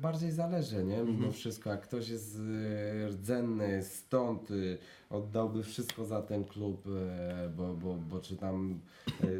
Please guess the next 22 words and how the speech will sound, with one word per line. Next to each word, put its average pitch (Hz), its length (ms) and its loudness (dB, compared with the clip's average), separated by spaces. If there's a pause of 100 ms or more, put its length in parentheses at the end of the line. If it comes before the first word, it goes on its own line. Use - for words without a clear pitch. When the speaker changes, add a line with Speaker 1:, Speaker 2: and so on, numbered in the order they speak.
(140)
Speaker 1:
<laughs> - 340 -4
raczkując 107 680 2
już 104 120 -2
był 104 180 -2
na 107 180 2
meczach, 107 500 -2
potem 104 360 -2
jak 98 140 -2
dorastał, 107 580 -2
to 120 100 0
Speaker 2:
Mhm. 113 180 2
Speaker 1:
też 90 80 -4
się 107 140 -4
interesował, 101 720 -4
to 131 120 -10
też 190 160 -2
Speaker 2:
Tak. 196 100 0
Speaker 1:
inaczej 113 320 0
się 95 120 -6
podchodzi, 80 580 -8
nie? 80 120 -6 (680)
Speaker 2:
No 90 120 -4